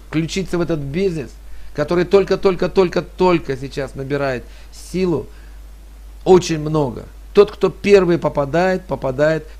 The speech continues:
в преимущественное по сравнению с другими положение. Я настоятельно рекомендую, немедленно бронируйте билет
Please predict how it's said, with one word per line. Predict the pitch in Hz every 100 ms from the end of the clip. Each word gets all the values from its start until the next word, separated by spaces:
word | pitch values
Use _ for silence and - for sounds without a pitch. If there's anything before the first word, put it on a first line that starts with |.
| -
в | -
преимущественное | 156 156 147 170 - 151 - 127 127 117
по | - 123
сравнению | 123 135 135 127
с | 113
другими | 120 123 131
положение. | 123 123 127 120 104 - - - - -
Я | 120 156
настоятельно | 170 - 190 190 180
рекомендую, | 175 180 180 175 160 165 127 - -
немедленно | 143 185 196 202 143 127 101
бронируйте | 107 113 165 180 202 190 180 170
билет | 156 180 185 135